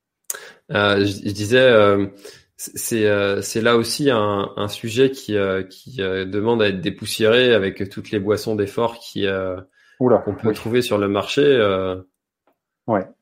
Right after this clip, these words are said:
Speaker 2: Ouais, là, c'est, euh, il y a tellement de choses. Euh, chaque, chaque vendeur va te dire que sa boisson c'est la meilleure, ce qui est normal. Hein, c'est, il faut, faut qu'il vende son produit. Euh, voilà, je pense qu'on pourra en faire un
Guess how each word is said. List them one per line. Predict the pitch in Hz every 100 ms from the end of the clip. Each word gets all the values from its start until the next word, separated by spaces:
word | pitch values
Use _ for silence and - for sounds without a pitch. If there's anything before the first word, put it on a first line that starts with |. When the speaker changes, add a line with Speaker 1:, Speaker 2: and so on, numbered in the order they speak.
| _ _ _ _ _
Speaker 2:
Ouais, | 107 95 85
là, | 95
c'est, | - 87 80
euh, | 76 73 78 80 _ _ _ _ _ _ _ - -
il | -
y | -
a |
tellement | - 95 95
de | 95
choses. | - 92 90
Euh, | 80 76 73 73 _ _ _ _ _ _
chaque, | - 90
chaque | - 87
vendeur | 90 87 98 98 85
va | 85
te | 92
dire | 92
que | -
sa | 90
boisson | 87 -
c'est | - 92
la | 87
meilleure, | 87 92 104
ce | -
qui |
est | 98
normal. | 110 139 131
Hein, | 113
c'est, | - 95
il | 85 82 80
faut, | - 92 80 80 78 _
faut | _ _ -
qu'il | 90
vende | 87
son | - 135
produit. | 104 123 123 _ _ _ _ 101
Euh, | 85 80 80 78
voilà, | 90 90 82
je | -
pense | 101 -
qu'on | 87
pourra | 95 92
en | 92 87
faire | - 101
un | 90 85 82 80 80